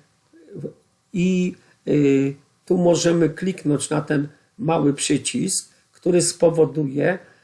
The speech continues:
skopiowanie tego numeru referencyjnego do schowka. Y, po wysłaniu otrzymujemy na e-mail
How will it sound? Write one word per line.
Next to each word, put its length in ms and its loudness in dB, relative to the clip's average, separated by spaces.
skopiowanie 960 2
tego 500 0
numeru 520 2
referencyjnego 1080 -2
do 180 -8
schowka. 540 -12
Y, 240 2
po 140 6
wysłaniu 840 2
otrzymujemy 920 4
na 320 0
e-mail 680 0